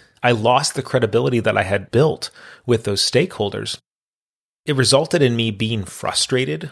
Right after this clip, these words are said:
with a lack of progress. It resulted in me in being frustrated with a lack of pace or a lack of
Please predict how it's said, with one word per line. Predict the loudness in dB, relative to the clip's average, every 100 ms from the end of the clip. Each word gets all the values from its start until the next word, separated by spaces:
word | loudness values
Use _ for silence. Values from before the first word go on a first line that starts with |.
| _ -2
with | 2 2 0
a | -2
lack | 0 -2 -6
of | -6
progress. | 0 2 4 2 2 -4
It | -8 -16 _ _ _ _ _ _ _ _
resulted | 0 2 2 2
in | 0
me | 0 -2
in | -2
being | -4 -4 -8 -16
frustrated | -8 -2 0 0 2 2 2 0
with | 2 2 0 -2
a | -2
lack | -2 -4
of | -8 -6
pace | -4 0 0 -2 -6 -20 -20 _
or | -2 0 0
a | -2
lack | 0 0 0
of | 0 -2